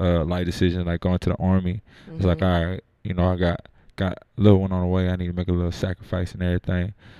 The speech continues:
Speaker 1: So I
Speaker 2: Mm-hmm.
Speaker 1: was gonna take the Army route, you know, just trying to get a legit way. So I was like, all right, I'ma just create something so that way I could come back to it. And
Speaker 2: Yep.
Speaker 1: I ain't never loved that said I got too many, uh,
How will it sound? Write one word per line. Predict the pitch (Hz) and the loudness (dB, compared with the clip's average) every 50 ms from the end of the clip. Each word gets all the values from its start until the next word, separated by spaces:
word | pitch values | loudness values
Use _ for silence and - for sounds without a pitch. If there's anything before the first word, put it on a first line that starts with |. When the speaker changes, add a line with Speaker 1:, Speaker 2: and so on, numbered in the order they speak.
| - 165 | -16 -4
Speaker 1:
So | 165 110 95 | 0 2 6
I | |
Speaker 2:
Mm-hmm. | 95 | 6
Speaker 1:
was | 101 98 | 6 6
gonna | 90 90 90 | 6 2 2
take | - 92 92 90 | 4 2 2 2
the | 92 90 | 0 0
Army | 98 101 104 104 101 | 2 4 4 4 4
route, | 98 98 98 98 98 95 - - _ _ - - - - - - | 2 2 2 2 0 -2 -4 -6 _ _ -20 -20 -20 -20 -12 -4
you | - 110 | -2 0
know, | 110 104 101 98 | 4 6 6 8
just | 98 110 113 - | 6 4 2 2
trying | - 104 98 | 0 0 0
to | 98 | 2
get | 90 98 95 | 2 4 4
a | 92 | 6
legit | 92 92 90 90 95 95 90 | 6 4 4 4 2 2 2
way. | 80 90 92 92 92 87 | 2 2 2 2 2 0
So | - - 95 90 | 0 0 2 2
I | |
was | 90 87 | 2 2
like, | 92 90 90 76 | 2 0 -2 -2
all | 90 92 92 90 90 | -4 -2 -2 -2 -2
right, | 90 90 - - _ _ _ - - _ _ _ _ | -2 -4 -6 -12 _ _ _ -20 -20 _ _ _ _
I'ma | - 98 95 95 | -4 -2 0 0
just | 90 92 87 - | 0 0 -2 -2
create | - - 95 98 95 92 | 0 2 2 4 2 2
something | - - 95 90 - 95 92 92 95 | 0 0 -2 -2 0 0 0 0 0
so | - - 101 92 90 | 0 2 4 6 6
that | 92 92 90 | 6 4 4
way | 90 92 90 | 2 2 2
I | 90 90 | 2 -2
could | - - - - | -4 -6 -12 -8
come | - - 98 92 87 | -4 -2 -2 0 0
back | 87 92 95 - - - | -2 -2 -2 -4 -8 -2
to | - - 101 95 90 85 - | 4 6 8 8 8 8 6
it. | - - _ - - - - - - - | 2 -4 _ -20 -20 -20 -20 -18 -8 -4
And | 95 92 90 90 87 87 - 151 | -2 -2 0 -2 -2 -4 -4 -4
Speaker 2:
Yep. | 156 156 165 190 214 - - _ _ _ _ - | -6 -6 -8 -10 -14 -18 -20 _ _ _ _ -10
Speaker 1:
I | - - | -6 -2
ain't | 95 95 95 95 95 | -2 0 0 0 0
never | 95 92 95 92 | 2 4 4 4
loved | 92 98 101 98 95 | 4 4 2 2 2
that | 98 95 90 | 2 0 0
said | - - 95 95 | 2 2 4 4
I | 92 92 | 4 2
got | 92 92 92 92 90 | 2 0 0 -2 -2
too | - - 95 95 | 0 0 0 2
many, | 95 98 95 92 95 92 95 - | 2 0 0 0 -2 -4 -4 -2
uh, | - 92 92 92 92 92 92 92 92 98 104 | 2 4 4 6 6 4 4 2 2 0 0